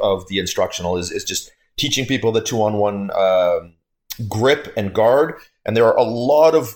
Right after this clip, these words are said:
really small details to this, uh, grip that make it functional or entirely non-functional. I was really fortunate to get, uh, a series of private lessons from Eddie Cummings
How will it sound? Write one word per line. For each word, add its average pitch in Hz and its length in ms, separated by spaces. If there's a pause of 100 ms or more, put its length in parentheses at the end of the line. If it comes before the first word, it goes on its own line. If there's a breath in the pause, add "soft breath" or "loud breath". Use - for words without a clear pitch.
(120)
really 131 540
small 117 540
details 107 520
to 110 100
this, - 480
uh, 101 80
grip 110 500
that 117 140
make 113 340
it - 280 (280)
functional 131 520
or 113 240
entirely 110 440
non-functional. 127 920
I 113 140
was 120 200
really 120 320
fortunate 117 540
to 120 80
get, 101 280
uh, 101 440
a - 40
series 110 380
of 104 100
private 104 360
lessons 104 400
from 98 280
Eddie 104 240
Cummings 104 560